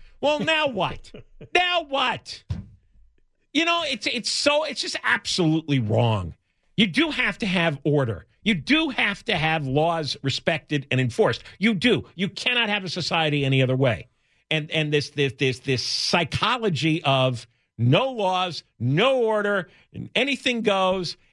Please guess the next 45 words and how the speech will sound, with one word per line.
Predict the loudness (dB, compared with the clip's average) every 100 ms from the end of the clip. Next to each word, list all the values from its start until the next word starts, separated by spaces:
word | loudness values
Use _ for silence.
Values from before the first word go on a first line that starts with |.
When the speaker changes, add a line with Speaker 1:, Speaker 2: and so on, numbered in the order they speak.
| -4
Speaker 1:
is | -2 -2
so | -2 -2 0 2 2 0 -4 -4
insane. | -2 -2 -2 2 2 2 -4 -8 -4
It | 0 0
is | 0 -4 -6
absolutely | -2 -2 _ -4 -2 -2 -2 0 0 0 -2
insane. | -2 0 0 2
There's | 0 0
no | 2 2
rational | 2 0 0 0 0 0 0 -2 -10
thought | -2 0 -2
to | -2 -2
it. | -2
There's | 0
no | 0
logic. | 2 2 2 -2 -2
There's | 0 0
no | 2
nothing. | 4 4 2 -4 -4 0
No, | 4 4 2 -4 -6
you | -8
can't | -4 -2 0
have | -2 0
millions | 0 2 0 -2
of |
people | 0 0 0
coming | 0 2 4
over. | 4 2 -4 -14 -6 0
And | 0
they've | 0
actually | -2 -2 -6 -4
absolutely | -4 -2 0 0
ruined | 2 4 4 0 -10 -14 -20 _
some | -2 0
of | 0
the | -2
cities | 0 0 0
in, | -6 -8 -2
in, | -2 0
in | -2
South | 0 0 -2
Texas, | -2 -2 -2 -4 -4 0
the | 2
border | 4 2 -4
towns. | -8 -8 -8 -8 -8